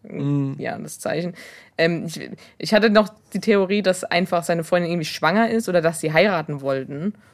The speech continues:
Speaker 2: wollen und
Speaker 1: Oh,
Speaker 2: deswegen, dass er
Speaker 1: ja.
Speaker 2: nochmal so eine,
Speaker 1: Mhm.
Speaker 2: so eine Last-,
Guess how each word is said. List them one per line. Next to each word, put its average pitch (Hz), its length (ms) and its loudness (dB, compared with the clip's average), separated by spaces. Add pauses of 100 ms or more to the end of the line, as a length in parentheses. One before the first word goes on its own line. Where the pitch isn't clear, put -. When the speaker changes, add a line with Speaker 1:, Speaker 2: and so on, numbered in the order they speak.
(180)
Speaker 2:
wollen 160 380 4
und - 80 6
Speaker 1:
Oh, - 20 4
Speaker 2:
deswegen, 196 340 4
dass 135 120 4
er 135 60 2
Speaker 1:
ja. 156 40 4
Speaker 2:
nochmal 175 160 2
so 135 80 -2
eine, 147 300 0
Speaker 1:
Mhm. 123 80 -10 (440)
Speaker 2:
so - 140 -6
eine 156 260 4
Last-, 175 640 0